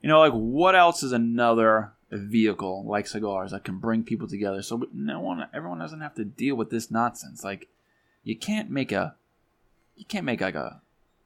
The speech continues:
like a, you know what I mean? Like, you can't make a talk lounge. You can't go to a lounge and just,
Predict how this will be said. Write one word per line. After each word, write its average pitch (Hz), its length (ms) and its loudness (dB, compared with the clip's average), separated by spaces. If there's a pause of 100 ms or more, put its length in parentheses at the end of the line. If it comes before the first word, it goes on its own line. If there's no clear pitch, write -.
(800)
like 127 120 -8
a, - 100 -12 (240)
you - 100 -8
know 143 80 -4
what 147 80 -4
I 147 60 -4
mean? 147 220 -6
Like, 117 160 -2
you 113 60 -8
can't 165 140 -2
make 123 120 -2
a - 60 -8
talk - 320 -4
lounge. 98 300 -10
You 113 80 -8
can't 127 200 -4
go 113 100 0
to 104 100 2
a 98 40 0
lounge 101 300 -2
and 92 100 -10
just, 87 180 -8